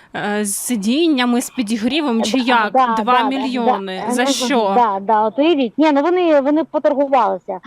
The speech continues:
Speaker 2: Вони сторгували чотири тисячі, не переживайте. Вони сторгувалися на два мільйони вісімсот двадцять п'ять,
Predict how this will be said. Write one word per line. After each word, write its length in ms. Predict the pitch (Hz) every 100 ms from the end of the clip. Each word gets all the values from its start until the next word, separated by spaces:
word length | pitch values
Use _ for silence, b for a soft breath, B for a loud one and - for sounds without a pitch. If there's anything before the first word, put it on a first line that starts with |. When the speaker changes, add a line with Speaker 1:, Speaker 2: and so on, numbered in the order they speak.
| 262
Speaker 2:
Вони 180 | 240 262
сторгували 480 | 247 285 277 269 240
чотири 340 | - - 247
тисячі, 420 | 226 240 214 196 208
не 160 | 226
переживайте. 720 | 214 233 202 220 220 202 190 190 311 262
Вони 340 | 247 277 294 277
сторгувалися 840 | 285 285 294 285 254 240 240 240
на 160 | 247
два 180 | 233 269
мільйони 480 | 262 254 254 247 233
вісімсот 360 | - 247 277 240
двадцять 380 | 294 311 349 -
п'ять, 200 | 427 440